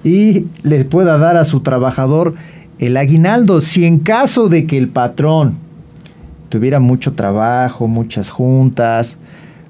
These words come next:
este, cotizar en la bolsa o alguna situación de esa naturaleza que le impida atender a su trabajador,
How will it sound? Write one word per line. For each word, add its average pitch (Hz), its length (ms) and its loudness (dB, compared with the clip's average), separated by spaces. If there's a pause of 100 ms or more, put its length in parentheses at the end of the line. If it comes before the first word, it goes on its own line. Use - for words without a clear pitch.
(120)
este, 110 540 -2
cotizar 117 460 -4
en 131 100 2
la 107 80 0
bolsa 127 500 -2
o 113 60 0
alguna 165 280 2
situación 139 420 0
de 165 80 2
esa 147 120 2
naturaleza 135 540 0
que 127 100 -4
le 120 80 0
impida 170 460 2
atender 135 400 0
a 131 40 0
su - 120 -8
trabajador, 107 680 -4